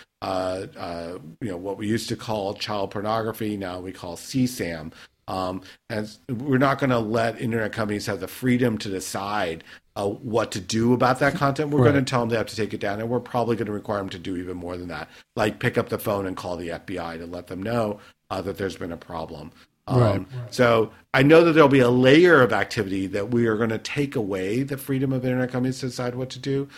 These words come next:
Speaker 1: Um, but I'm hoping that we're judicious about, uh, that layer,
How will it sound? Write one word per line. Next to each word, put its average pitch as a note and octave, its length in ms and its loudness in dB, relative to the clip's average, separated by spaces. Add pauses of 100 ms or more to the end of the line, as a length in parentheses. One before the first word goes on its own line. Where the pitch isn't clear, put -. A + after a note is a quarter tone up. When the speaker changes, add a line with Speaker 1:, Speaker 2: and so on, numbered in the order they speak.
(300)
Speaker 1:
Um, G#2 360 -2 (220)
but A#2+ 120 2
I'm A2+ 180 4
hoping D3 420 4
that A#2+ 160 4
we're G#2+ 280 2
judicious A#2+ 760 0
about, G2 420 -4
uh, G2 180 -6
that G2 260 -8
layer, F#2+ 320 -4